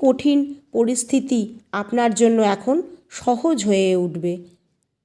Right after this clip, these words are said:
আপনাদের হয়তো মনে হবে, ব্রহ্মাণ্ডের বিদ্যমান ওই মহাশক্তি নিজের কাছে টেনে আনা খুবই কষ্টকর, আর তার আশীর্বাদ পাওয়া তো অনেক কঠিন। কিন্তু সত্যিটা হলো, তারা আমাদের আশীর্বাদ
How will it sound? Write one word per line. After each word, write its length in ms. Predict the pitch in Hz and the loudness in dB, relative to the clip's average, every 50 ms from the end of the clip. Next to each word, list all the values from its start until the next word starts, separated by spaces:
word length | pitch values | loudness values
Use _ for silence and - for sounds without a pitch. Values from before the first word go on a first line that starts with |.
| _ _ _ _ _ _ _ _ _ _ _ _ _ _ _ _ - | _ _ _ _ _ _ _ _ _ _ _ _ _ _ _ _ -8
আপনাদের 440 | 247 269 262 320 349 349 294 370 330 | -8 -2 0 4 4 4 4 4 2
হয়তো 260 | 320 339 339 339 370 339 | 4 2 2 4 4 4
মনে 260 | 285 233 214 240 285 294 | 4 4 4 4 2 2
হবে, 280 | 302 302 247 208 202 220 - - - - _ _ - | 2 2 2 2 2 0 -2 -8 -18 -20 _ _ -2
ব্রহ্মাণ্ডের 640 | 196 254 285 285 294 311 339 339 330 320 339 330 254 | 2 4 4 6 4 4 4 2 2 2 2 2 0
বিদ্যমান 580 | 220 233 226 202 196 202 302 302 269 240 220 247 - - - | 0 0 0 0 0 0 2 2 2 0 0 -4 -6 -4 0
ওই 140 | 294 320 294 226 | 2 2 4 4
মহাশক্তি 760 | 226 214 220 277 311 - - - 240 233 233 - - 277 233 240 233 - - - _ _ _ _ _ _ _ _ _ _ _ _ _ _ _ _ _ _ - | 2 2 2 0 -2 -2 0 0 0 0 -2 -2 2 2 2 2 0 -4 -16 -20 _ _ _ _ _ _ _ _ _ _ _ _ _ _ _ _ _ _ -4
নিজের 340 | 233 233 247 226 285 330 320 | 0 0 2 2 2 0 2
কাছে 340 | 330 320 302 - - - 254 277 302 - | 2 0 0 0 0 0 0 -2 0 2
টেনে 280 | 240 240 247 269 285 302 | 4 6 8 8 6 6
আনা 240 | 294 254 220 214 254 - - - _ _ _ _ _ _ _ - | 4 4 2 2 0 -2 -8 -16 _ _ _ _ _ _ _ -2
খুবই 260 | - 349 330 370 359 370 | 0 2 4 4 4 4
কষ্টকর, 520 | - 196 196 - - 208 - 190 175 170 170 - - _ _ _ - | 2 0 0 -2 -6 -6 -4 -4 -6 -8 -8 -12 -20 _ _ _ -10
আর 120 | 214 214 214 | -10 -8 -4
তার 140 | - 294 294 | 0 2 2
আশীর্বাদ 480 | 262 202 202 - - 277 254 302 302 302 302 - | 2 2 0 0 -2 0 2 2 0 0 0 2
পাওয়া 220 | 302 294 302 302 | 4 6 6 6
তো 160 | 302 - 311 320 320 311 - - | 4 2 0 0 0 -2 -6 -2
অনেক 240 | 247 240 269 320 - - - | 0 2 2 2 0 0 0
কঠিন। 340 | 214 208 208 - - 175 175 180 175 - - _ _ _ _ _ - | 0 0 -2 -4 -6 -6 -6 -8 -12 -18 -20 _ _ _ _ _ -4
কিন্তু 200 | 302 311 285 330 311 | -4 -2 -2 -2 -4
সত্যিটা 560 | - - 226 220 220 - - 311 320 330 320 | -4 -2 -2 -2 -2 0 -2 2 4 4 4
হলো, 260 | 294 311 269 226 240 269 233 - - _ _ _ _ | 4 4 4 4 4 2 0 -10 -20 _ _ _ _
তারা 240 | - 240 240 254 302 294 | -10 -6 -4 -2 -2 0
আমাদের 320 | 247 226 226 226 226 269 294 | 0 0 0 0 2 2 0
আশীর্বাদ 460 | 240 196 - - 269 254 - - | 0 -2 -6 -6 -4 -2 -2 -2